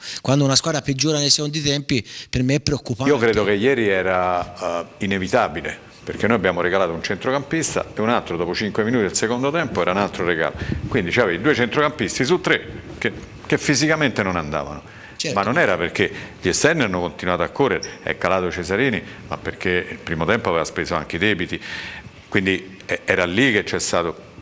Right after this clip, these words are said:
Speaker 2: E per il resto sugli esterni siamo andati, sul, dove io ero preoccupato sulla prestazione soprattutto di Serrotti,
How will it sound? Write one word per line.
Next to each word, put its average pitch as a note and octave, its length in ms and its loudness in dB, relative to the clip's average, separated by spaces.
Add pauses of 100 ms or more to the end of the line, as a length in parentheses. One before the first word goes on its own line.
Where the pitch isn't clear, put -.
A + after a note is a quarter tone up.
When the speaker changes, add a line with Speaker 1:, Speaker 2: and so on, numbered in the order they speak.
(240)
Speaker 2:
E A2+ 80 -8
per - 220 0
il G2+ 80 0
resto G#2+ 560 0 (260)
sugli F2+ 240 -4
esterni A#2 460 2
siamo F#2+ 180 2
andati, F2+ 520 0
sul, F#2+ 340 0 (800)
dove C#3+ 260 4
io A#2 300 4
ero G2 160 -2
preoccupato G2+ 640 0
sulla F2 200 -4
prestazione F2+ 800 2 (380)
soprattutto F#2 480 0
di F2+ 80 4
Serrotti, E2+ 760 2